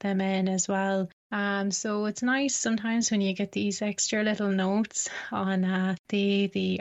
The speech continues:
architecture and what it means. And a similar thing was explained to us in another church containing the tomb of Saint Catherine of Siena.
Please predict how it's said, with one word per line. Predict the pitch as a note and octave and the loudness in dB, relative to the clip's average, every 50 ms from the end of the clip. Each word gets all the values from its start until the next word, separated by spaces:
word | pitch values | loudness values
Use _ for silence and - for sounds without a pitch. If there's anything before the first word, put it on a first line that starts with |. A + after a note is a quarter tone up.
| - - | -2 -2
architecture | G3+ G3+ G#3 G3+ - A3 - - - G#3+ G#3+ G#3+ - - G#3+ | -2 -2 -2 -2 -4 -6 -6 -4 -4 -4 -4 -2 -2 -2 0
and | G3+ G3 F#3+ | 0 0 0
what | G3 F#3+ F#3+ G3 | 0 0 0 -2
it | F#3+ - | -4 -2
means. | G3+ G3+ G3 G3+ G3+ G#3 G#3 G#3 G3 - - - _ _ _ _ _ _ - | -2 -2 0 2 2 2 2 0 -2 -4 -12 -18 _ _ _ _ _ _ -2
And | - A#3 A3+ A3 | 0 2 2 2
a | A#3 | 0
similar | - - B3 B3 B3+ C#4+ C#4 C#4 B3+ A#3+ A#3 | 0 -2 -2 -2 -2 0 0 0 0 0 0
thing | A#3 - A3+ A3 G#3+ G#3 G#3 | 0 0 0 0 2 2 2
was | G#3 G3+ - | 0 0 0
explained | G#3 G#3 - - - - G#3 G3+ G3+ G3+ F#3+ | -2 -4 -4 -6 -4 -2 0 0 0 0 0
to | - - G#3 | 0 0 0
us | G3+ G3 G3 G3 - - - | 0 2 0 -2 -4 -4 -4
in | C4 G#3+ G#3+ G#3 G#3 G3+ G3+ | -2 0 0 0 0 0 0
another | - A#3+ G#3+ G3+ G3+ G3+ G#3 A3 A3+ A#3+ | 0 0 2 2 2 2 2 0 0 -2
church | A#3+ - - A3 G3+ G3 G3+ - - - | -2 -4 -2 0 0 0 0 -2 -4 -4
containing | - G#3 G3+ G3+ - A3+ G#3 G#3 G3+ G3+ G3+ G3+ G3+ G3+ | -2 -4 -2 -2 -2 -2 0 0 2 2 2 2 0 0
the | F#3 - G3 G3 F#3+ F#3+ F#3+ F#3+ | 0 0 0 0 0 0 -2 -2
tomb | - - A#3 A3+ A3 A3+ A#3 A#3 A#3 - - | -2 0 2 2 4 4 4 2 2 0 -2
of | G#3+ G#3 G3+ G3 | -2 -2 -2 -2
Saint | - - G3+ G3+ G3+ - | -2 -2 0 0 0 -2
Catherine | G3+ G3 G3+ F#3+ - - A#3 G#3+ | -6 -10 -10 -8 -6 -2 -2 0
of | G#3 G3 | 0 0
Siena. | - - G#3+ G3+ G3 F#3+ G3 G#3+ A3+ B3 C4+ | -2 -2 0 0 0 0 0 0 0 0 -2